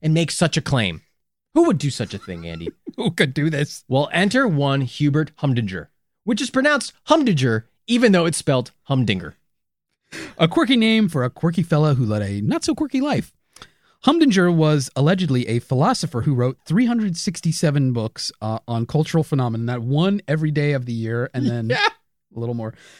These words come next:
Speaker 2: on cultural phenomenon and disinformation in psychology, science, politics, sociology, all the big ologies.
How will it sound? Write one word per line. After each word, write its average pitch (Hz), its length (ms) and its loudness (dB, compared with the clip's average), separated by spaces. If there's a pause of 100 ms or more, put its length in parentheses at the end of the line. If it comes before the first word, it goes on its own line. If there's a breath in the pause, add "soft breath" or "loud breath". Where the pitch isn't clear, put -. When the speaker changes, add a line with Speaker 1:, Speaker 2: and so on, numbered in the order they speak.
(160 soft breath)
Speaker 2:
on 135 160 2
cultural 208 320 4
phenomenon 151 640 4
and 123 260 0
disinformation 147 640 2
in 117 220 0 (240 soft breath)
psychology, 147 840 2
science, 117 500 -2
politics, 127 520 -2
sociology, 151 680 0 (120)
all 302 280 0
the 185 120 0
big 139 200 0
ologies. 110 580 -6